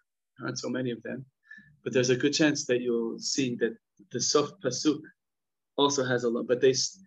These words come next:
that was, um, uh, it, it, the, the, there was, like, a certain point where the opinion, the halachic opinion swung the other way, not to do that.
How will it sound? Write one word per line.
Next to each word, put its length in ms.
that 180
was, 480
um, 500
uh, 460
it, 200
it, 420
the, 380
the, 160
there 160
was, 140
like, 100
a 60
certain 340
point 300
where 100
the 140
opinion, 440
the 80
halachic 400
opinion 380
swung 460
the 100
other 260
way, 240
not 240
to 80
do 200
that. 220